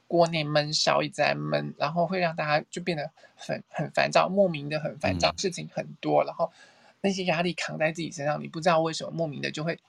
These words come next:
Speaker 1: 一爆，然后一旦有出口能够宣泄这些压力的时候，大家都会特别的杀戮，
Speaker 2: 嗯。
Speaker 1: 特别的杀气很重的往那个出口叠加。
Speaker 2: 嗯。
Speaker 1: 所以你会发现那个时间该爆的事情都爆出来，一个，一，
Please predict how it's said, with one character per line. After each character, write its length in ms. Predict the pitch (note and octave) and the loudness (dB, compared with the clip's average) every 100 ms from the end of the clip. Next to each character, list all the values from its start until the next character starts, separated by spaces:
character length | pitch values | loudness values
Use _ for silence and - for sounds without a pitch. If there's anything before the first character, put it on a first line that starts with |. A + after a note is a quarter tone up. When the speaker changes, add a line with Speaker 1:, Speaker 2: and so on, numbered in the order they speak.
| - - _ | -20 -20 _
Speaker 1:
一 80 | D#3+ - - | -12 -4 4
爆， 180 | E3 - | 4 4
然 140 | D#3+ | 0
后 100 | G3 | 0
一 100 | A3 | -2
旦 140 | G3+ G3+ | 0 2
有 140 | D3+ | 0
出 260 | - E3+ E3 | -4 -4 -2
口 240 | - - | -4 -4
能 120 | D#3 D3+ | -4 -4
够 100 | E3 | -4
宣 180 | E3+ D#3+ | -4 -4
泄 160 | F3 | -4
这 100 | D3+ | -4
些 140 | D#3 D#3+ | -6 -2
压 160 | D3 | 0
力 140 | D3+ D3+ | 0 -2
的 120 | - | -4
时 140 | - | -4
候， 100 | D3 - | -2 -2
大 120 | E3 | -2
家 120 | D#3+ | -2
都 120 | E3 | -2
会 80 | E3 | -4
特 160 | - - | -4 -8
别 140 | - | -8
的 100 | D#3 | -6
杀 300 | - - C#3+ | -4 -2 -2
戮， 140 | D3+ - _ _ _ - | -4 -12 _ _ _ -2
Speaker 2:
嗯。 100 | G2+ | 0
Speaker 1:
特 80 | |
别 120 | C#3+ D3 | 0 -4
的 100 | - | 0
杀 220 | D#3+ D#3 | 0 2
气 160 | - F3 | 0 -2
很 120 | - | -2
重 180 | D#3+ C#3+ | -2 0
的 80 | B2+ | 2
往 140 | - | 0
那 80 | E3+ | -2
个 100 | D#3 | -8
出 180 | - D3+ | -8 -8
口 200 | - C#3+ - | -6 -8 -8
叠 160 | - | -10
加。 160 | - C3+ C#3+ - _ _ _ _ | -4 -4 -4 -12 _ _ _ _
Speaker 2:
嗯。 60 | - | 0
Speaker 1:
所 80 | |
以 40 | A3+ | 0
你 100 | E3 | 2
会 140 | F3+ | 0
发 180 | E3 D#3 | 0 -2
现 180 | F3+ F3 _ - | -4 -6 _ -2
那 80 | A3 | 0
个 100 | F#3+ | 0
时 120 | D#3+ | -2
间 200 | D#3+ E3 | -4 0
该 160 | D#3 D#3 | 0 4
爆 200 | E3 C#3 | 2 4
的 100 | C#3+ | 0
事 160 | F3+ | -4
情 220 | D#3 - | -6 -4
都 100 | C#3 | -4
爆 220 | C#3 D3 D3 | 0 0 0
出 160 | - | -4
来， 100 | - E3+ | -4 -4
一 80 | |
个， 160 | - E3 | 0 0
一， 140 | E3+ | -2